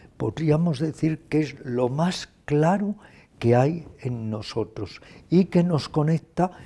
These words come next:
con realidades supramundanas. ¿Por qué digo, Joaquín, supramundanas? Porque están más allá de lo puramente cotidiano o de lo puramente circunstancial.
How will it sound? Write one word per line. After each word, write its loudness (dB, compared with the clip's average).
con 0
realidades 2
supramundanas. 0
¿Por -4
qué 2
digo, 0
Joaquín, -4
supramundanas? -6
Porque -8
están -6
más -4
allá 0
de 0
lo 0
puramente -4
cotidiano -2
o 2
de -6
lo -2
puramente -2
circunstancial. -6